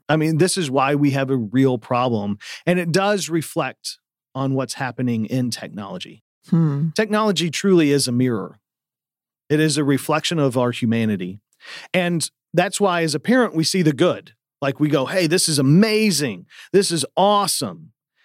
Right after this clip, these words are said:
Speaker 1: And then we also see the things that we never want to see.
Speaker 2: Hmm.
Speaker 1: We see our humanity then is reflected back into us. And then here's the scariest one. By the time your kid's, uh, fourteen,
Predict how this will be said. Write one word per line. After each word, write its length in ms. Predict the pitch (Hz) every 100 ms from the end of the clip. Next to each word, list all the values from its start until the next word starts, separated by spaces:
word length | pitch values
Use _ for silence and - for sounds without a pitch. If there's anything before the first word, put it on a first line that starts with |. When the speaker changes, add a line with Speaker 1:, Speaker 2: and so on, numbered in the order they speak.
| _ -
Speaker 1:
And 160 | 180
then 340 | 175 170 160 160
we 160 | 165 165
also 360 | 160 185 196 165
see 480 | - 156 147 127 - _ _
the 80 | 147
things 280 | 147 160 143
that 100 | 147
we 100 | 143
never 260 | 143 131
want 340 | 120 123 151 -
to 120 | 117
see. 400 | - 78 - _ _ _ _
Speaker 2:
Hmm. 280 | 170 156 156 165 _ _
Speaker 1:
We 80 | 147
see 240 | - 170 160
our 140 | 139
humanity 840 | - 127 120 160 208 131 - - _ _
then 220 | 139 131
is 220 | 123 104 127
reflected 480 | 113 131 117 113
back 260 | 104 101 -
into 300 | 107 104 87
us. 220 | - - - - - 127
And 100 | 208
then 160 | 240
here's 280 | 196 208 202
the 80 | 165
scariest 520 | - 160 160 151 -
one. 440 | 147 147 139 131 -
By 140 | 185
the 80 | 185
time 260 | - 208 214
your 120 | 190
kid's, 380 | 214 202 160 -
uh, 220 | 165 160
fourteen, 720 | 151 185 190 - 180 190 190